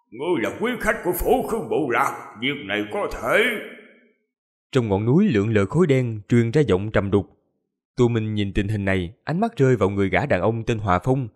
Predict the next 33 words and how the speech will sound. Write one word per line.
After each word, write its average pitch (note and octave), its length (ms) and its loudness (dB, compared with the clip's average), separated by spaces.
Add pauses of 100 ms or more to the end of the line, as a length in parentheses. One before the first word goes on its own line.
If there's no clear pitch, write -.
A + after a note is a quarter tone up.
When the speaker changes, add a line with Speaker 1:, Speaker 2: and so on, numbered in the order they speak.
(160)
Speaker 2:
cẩn C3 200 0
thận A#2 220 -2
nhìn G2 160 0
kỹ, C3 380 0 (340)
trông A2 140 4
thấy D3+ 140 2
Hòa G2 300 0
Phong A2 260 -2
tiến E3 240 -2
một F#2+ 160 -4
bước F#3+ 160 2 (160)
hướng D#3+ 180 0
dây G#2+ 120 4
xích. A3 180 -2 (680)
Theo G#2+ 280 2
thân A2 160 -4
thể G2 180 2
của C#3 120 -2
gã G#2+ 180 0
động, F#2+ 340 -2 (160)
người B2+ 180 2
xung D#3 200 -2
quanh C#3+ 360 0
bỏ A#2+ 280 2
qua C#3 180 2
tình F#2 140 -4
huống B2 180 0
trước G3+ 180 -2
đó, G#3 280 0 (220)
tập - 200 -4
trung A2 160 -2
quan G2+ 180 0
sát. G#3+ 260 -2